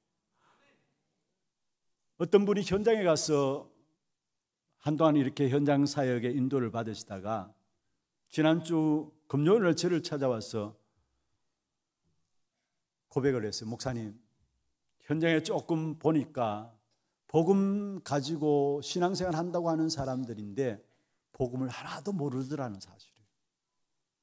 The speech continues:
그리고 실제로 현장에는 복음이 전혀 없어서 현장 보면 볼수록 마음이 너무 애통하더라, 애통하는 마음이 생기더라고요."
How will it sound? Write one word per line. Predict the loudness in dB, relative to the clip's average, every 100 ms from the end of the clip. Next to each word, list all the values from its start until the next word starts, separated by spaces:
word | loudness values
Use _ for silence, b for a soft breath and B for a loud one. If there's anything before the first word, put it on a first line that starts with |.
| _ _ _ _ _ _ _ _ _ _ _ _ _ _ _ _ _ _ _ _ _
그리고 | 4 6 6 4 -2 -12 _ _ _ _ _ _ _ _ _ _ _ _
실제로 | -4 4 8 8 8 0 -12 _ _ _ _ _
현장에는 | -2 2 4 4 4
복음이 | 0 0 0 0 -2 0
전혀 | 4 4 4
없어서 | 0 -2 -2 -2 -2 -10 _ _
현장 | -4 0 0 0
보면 | 2 2 0
볼수록 | -4 -4 0
마음이 | 2 2 2
너무 | 4 6 6 4 4 2 0 0
애통하더라, | 2 2 0 -6 -4 -4 -4 -8 -8 0
애통하는 | 0 0 -4 -2 0
마음이 | 0 -2
생기더라고요." | -4 -4 -6 -8 -14 -16